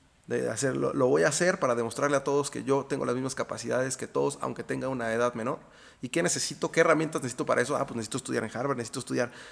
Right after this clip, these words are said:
eh, este, en una Ivy League, necesito tener buenos casos de éxito y voy a hacerlo, voy a lograrlo, me voy a romp-, me voy a romper mi Mauser porque está censurado este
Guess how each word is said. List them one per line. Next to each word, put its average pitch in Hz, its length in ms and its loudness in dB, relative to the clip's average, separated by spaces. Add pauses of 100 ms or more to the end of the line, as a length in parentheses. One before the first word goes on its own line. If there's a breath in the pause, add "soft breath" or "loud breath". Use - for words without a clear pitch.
(160 loud breath)
eh, 113 200 -2
este, 113 420 -4
en 120 100 -4
una 127 200 2
Ivy 127 140 2
League, 151 320 4 (220 loud breath)
necesito 120 840 2
tener 120 220 2
buenos 135 220 0
casos 113 260 0
de 123 80 2
éxito 165 420 -2 (240 loud breath)
y 113 120 -4
voy 131 180 4
a 143 60 6
hacerlo, 160 260 4
voy 151 140 4
a 147 40 4
lograrlo, 143 420 6
me 143 60 2
voy 147 120 4
a 156 40 4
romp-, 123 220 -4 (160)
me 117 100 -2
voy 135 140 4
a - 20 6
romper 131 300 -2
mi 139 80 0
Mauser 139 480 2 (320 loud breath)
porque 113 220 -6
está 113 180 -6
censurado 123 500 2
este 120 280 -4